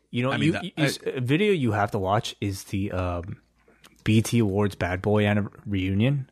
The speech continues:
Speaker 1: from twenty fifteen.
Speaker 2: Okay.
Speaker 1: I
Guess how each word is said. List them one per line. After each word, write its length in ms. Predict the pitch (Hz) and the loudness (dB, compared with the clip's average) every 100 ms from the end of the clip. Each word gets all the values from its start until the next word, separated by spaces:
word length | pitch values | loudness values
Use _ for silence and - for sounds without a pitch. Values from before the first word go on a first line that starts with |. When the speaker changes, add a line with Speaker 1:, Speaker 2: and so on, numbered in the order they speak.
| _ _ _ _ | _ _ _ _
Speaker 1:
from 140 | - 98 | -10 -4
twenty 260 | 110 107 | 0 0
fifteen. 560 | 98 101 - 101 123 135 _ _ _ _ _ _ _ _ _ _ _ _ _ _ _ | 0 -4 -2 -2 -2 -4 _ _ _ _ _ _ _ _ _ _ _ _ _ _ _
Speaker 2:
Okay. 240 | 113 120 110 143 _ _ _ _ _ _ _ _ _ | -6 -2 -2 -4 _ _ _ _ _ _ _ _ _
Speaker 1:
I 40 | _ | _